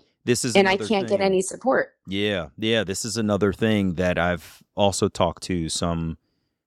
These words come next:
Speaker 1: transracial adoptees about, and they've, they've known that they were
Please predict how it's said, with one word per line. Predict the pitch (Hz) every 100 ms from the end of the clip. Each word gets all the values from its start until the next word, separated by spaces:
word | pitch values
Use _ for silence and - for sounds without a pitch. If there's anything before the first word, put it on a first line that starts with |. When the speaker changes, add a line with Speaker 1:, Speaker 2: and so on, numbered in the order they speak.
| _
Speaker 1:
transracial | - 110 92 85 90 - 87
adoptees | 80 85 82 92 80
about, | 76 82 80 80
and | 98 90
they've, | 101 85 -
they've | 110 76
known | 113 165 156 85 - _ -
that | 87 -
they | 87
were | 73 82 78 71 -